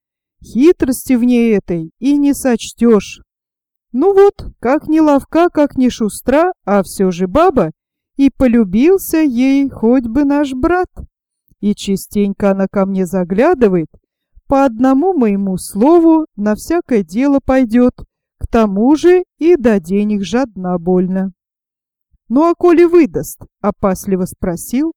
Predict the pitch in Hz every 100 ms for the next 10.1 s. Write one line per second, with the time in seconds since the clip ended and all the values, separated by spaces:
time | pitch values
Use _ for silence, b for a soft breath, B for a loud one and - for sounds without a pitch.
0 | - 196 196 190 - 196 214 233 - 220
1 | 190 165 160 _ _ _ _ _ _ -
2 | 196 247 - 285 254 185 185 226 226 294
3 | - 220 214 233 226 220 208 - 233 -
4 | - 214 185 170 160 _ _ _ - -
5 | 294 302 254 226 - 233 226 202 226 202
6 | 208 185 - 208 208 185 170 _ _ _
7 | _ _ _ 247 254 - 262 254 240 233
8 | 214 214 214 240 359 - - 180 156 -
9 | 175 202 202 214 165 165 196 233 277 214